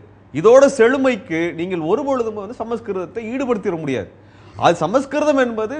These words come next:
குறிப்பிட்ட இவரையும் எங்களை போன்றவர்களை எல்லாம் ஆட்டி படைக்கின்ற ஒரு பார்ப்பனர்கள் பயன்படுத்திய மொழி. சமஸ்கிருத மொழியை மத்தவங்க கேட்ட, காதலியே கேட்ட கூட, கேட்டா காதல ஈயத்தை காய்ச்சி ஊச்சு, ஊத்துங்கிறலாம் இருக்குது.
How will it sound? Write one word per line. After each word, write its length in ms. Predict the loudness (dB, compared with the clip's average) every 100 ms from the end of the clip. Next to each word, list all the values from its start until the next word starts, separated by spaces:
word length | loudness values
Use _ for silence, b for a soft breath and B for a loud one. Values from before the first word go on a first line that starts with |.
| -12 -10
குறிப்பிட்ட 460 | -8 -6 -6 -2 0 0 B B
இவரையும் 480 | 0 2 2 0 0
எங்களை 340 | -2 0 0
போன்றவர்களை 640 | 0 -2 -2 -2 -2 -2
எல்லாம் 300 | -2 0 0
ஆட்டி 340 | 2 0 0 -2
படைக்கின்ற 560 | -2 -2 -4 -6 -2 -2 -2 B B -8
ஒரு 140 | -6
பார்ப்பனர்கள் 720 | 2 6 6 4 0 2 0 -2
பயன்படுத்திய 640 | -2 -2 -2 -6 -2 -4
மொழி. 300 | -2 -4 -6 -4
சமஸ்கிருத 560 | 0 2 0 0 0
மொழியை 300 | 2 2 2
மத்தவங்க 320 | 0 -2 0 2
கேட்ட, 180 | 2 0
காதலியே 480 | 4 6 6 4 4
கேட்ட 240 | 0 0
கூட, 140 | -2
கேட்டா 360 | 0 -2 0 -2
காதல 300 | 0 0 0
ஈயத்தை 300 | -2 -2 0
காய்ச்சி 260 | -2 -2 -6
ஊச்சு, 280 | -8 -6
ஊத்துங்கிறலாம் 500 | -6 -4 -4 -2 -2
இருக்குது. 220 | -4 -6